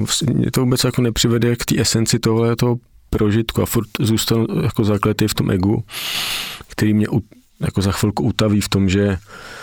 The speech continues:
přestat se kontrolovat je vlastně buď nebezpečný, nebo nepřijatelný, anebo mi jako nakuká, že vlastně už tu kontrolu jako rozpouštíme, ale tak jako bezpečně a furt to máme trošku jako pod kontrolou.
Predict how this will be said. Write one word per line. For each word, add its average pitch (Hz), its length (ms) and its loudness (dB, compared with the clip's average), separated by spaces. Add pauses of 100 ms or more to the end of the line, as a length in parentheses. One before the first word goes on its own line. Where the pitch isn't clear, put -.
(500)
přestat - 380 0
se 113 100 4
kontrolovat 101 640 2
je 104 80 2
vlastně 98 520 2
buď 98 200 0
nebezpečný, 113 880 0 (880)
nebo 95 180 2
nepřijatelný, 107 960 0 (220)
anebo 113 280 2 (180)
mi 139 120 2
jako 151 200 0
nakuká, 131 480 2
že 127 120 2
vlastně 127 560 2 (400)
už - 160 -4
tu 127 120 2
kontrolu 120 380 2
jako 143 180 0
rozpouštíme, 110 920 0 (760)
ale 110 160 2
tak 117 220 0
jako 117 200 0 (720)
bezpečně 117 680 0
a 127 60 2
furt 120 200 0
to - 120 0
máme 117 280 2
trošku - 320 -2
jako 117 180 0
pod - 200 -2
kontrolou. 101 580 0